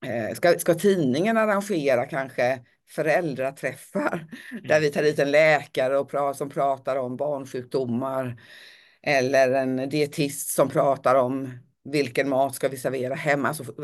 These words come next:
Speaker 1: eller, eller en, eh, ekonom, hur ska jag tänka k-, kring, eh, har vi råd att köpa hus, eller hur, hur, alltså all-, alla såna frågor som kanske är väldigt mycket fokus om man precis har bildat familj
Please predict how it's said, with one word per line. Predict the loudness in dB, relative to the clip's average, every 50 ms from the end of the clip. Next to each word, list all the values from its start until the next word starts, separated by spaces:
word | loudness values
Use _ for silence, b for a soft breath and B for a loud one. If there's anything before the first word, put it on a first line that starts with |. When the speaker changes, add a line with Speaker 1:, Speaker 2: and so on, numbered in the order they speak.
| -4 -2
Speaker 1:
eller, | 0 4 4 2 2 B B B B B B B B
eller | 2 4 6 6 6 6
en, | 6 6 4 4 2 -2
eh, | 0 0 -2
ekonom, | -2 -2 -4 -2 -2 -2 -2 -2 -2 -4 -4 -2 -2 -2 -4 -4 -8
hur | -8 -8 -8
ska | -6 -2 -2
jag | -2 0 0
tänka | -2 0 0 0 -4 -6 -8 -4 -2 0 0 0 0 -4 -8 -12
k-, | -18 -18 -18 -16 -16 -16 -16 -18 -18 -20 -20 -20 _ _
kring, | -4 -2 0 0 0 0 -2 -2
eh, | -4 -6 -8 -10 -16 -20 B B B B B B B B
har | B 4
vi | 6 6
råd | 6 8 8 6 6 6 4
att | 2
köpa | 2 0 0 0 -2
hus, | -2 0 0 2 2 0 -2 -4 -4
eller | -4 -4 -2
hur, | -2 -4 -4 -4
hur, | -2 -2 0 0 -2 -4 -8 -12 B B B B B B _ _ _ _ _ _ _
alltså | -2 0 2 4
all-, | 4 4 4 4 2 2
alla | 2 4 4 2 0
såna | 0 0 -2 -2 -2
frågor | 0 -2 -2 0 2 0 0 -2 -6
som | -8 -8 -8
kanske | -6 -8 -6 -2 -2 2
är |
väldigt | 4 4 2 2 -2 -8
mycket | -8 -10 -10 -10 -6
fokus | -2 -2 -2 -2 -2 -8 -8 -8 -6 -4
om | -2
man | -2 -4
precis | -4 -6 -6 -4 -6
har | -4
bildat | -4 -4 -4 -2 -4 -2 -2
familj | -2 -2 -2 0 0 0 0 -2 -6 -8 -10